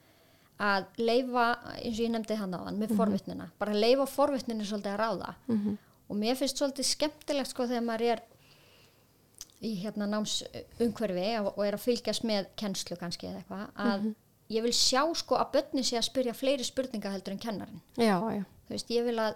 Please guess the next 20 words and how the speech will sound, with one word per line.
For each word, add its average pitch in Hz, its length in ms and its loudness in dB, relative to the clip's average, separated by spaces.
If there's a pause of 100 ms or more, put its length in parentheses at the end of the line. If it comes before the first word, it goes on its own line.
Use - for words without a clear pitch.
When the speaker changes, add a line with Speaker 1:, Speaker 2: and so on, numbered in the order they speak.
Speaker 1:
að 214 200 -6
börnin, 254 440 0
þú - 120 -8
veist, 240 180 -2
að, 220 120 -4 (100)
að 214 100 -8
það 220 100 -6
sé 269 200 0
eitthvað 277 200 -2
svona 214 200 -6
kveikja - 720 -4 (220)
Speaker 2:
Mhm. 214 220 0
Speaker 1:
og 208 180 0 (100)
viðfangsefnið 202 920 -2 (800)
kallar 233 600 -2
bara 180 260 -2
á 233 120 0
Speaker 2:
Mm. 214 160 0 (120)
Speaker 1:
spurningar 196 680 0 (260)
Speaker 2:
Já, 190 200 2